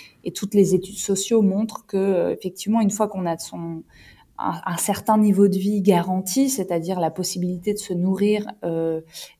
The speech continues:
et d'avoir un toit sur la tête, euh, et d'avoir de bonnes relations sociales,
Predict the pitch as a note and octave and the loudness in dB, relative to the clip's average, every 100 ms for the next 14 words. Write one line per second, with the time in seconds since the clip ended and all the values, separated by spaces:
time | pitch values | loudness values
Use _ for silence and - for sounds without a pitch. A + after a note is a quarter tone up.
0 | - G#3 F#3 F3+ F#3+ F#3 F3 - G#3+ G#3 | 4 6 6 6 4 2 0 2 0 0
1 | F#3+ E3+ E3+ E3+ G3+ G3+ G3 E3 E3 - | 0 0 0 -2 -4 -4 -6 -4 -4 -4
2 | E3 E3 F3 F3 E3 F#3+ F#3+ F#3 E3+ - | -4 0 0 0 0 0 0 0 -2 -6
3 | F3 F3 - C4 C4 | -10 -10 0 2 2